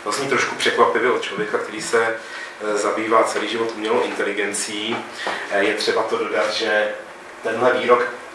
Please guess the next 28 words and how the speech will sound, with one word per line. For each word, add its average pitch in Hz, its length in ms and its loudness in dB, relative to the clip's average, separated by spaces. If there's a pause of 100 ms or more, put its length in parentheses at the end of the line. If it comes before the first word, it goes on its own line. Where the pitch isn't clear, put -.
(120)
jak 107 220 0
sám 95 440 4 (120)
říká 101 500 4
Ivan 104 220 0
Havel, 104 320 0
nemá 104 300 0
smysl, - 380 -6
pokud - 300 -10
neřekneme, 95 400 -6
co 95 140 -8
to 98 120 -10
znamená 90 480 -4
být - 280 -12
inteligentní. 95 500 -4 (1000)
Eh, - 260 2
on - 140 0
sám - 220 6
připouští, 120 580 -4
že 123 380 4
je 117 200 2
možné, 110 580 0 (320)
že 123 100 -6
inteligentní 120 600 0
ve 117 100 4
smyslu - 380 0
mít 123 280 -2
nějaké 113 320 6
sebeuvědomování, 104 1300 0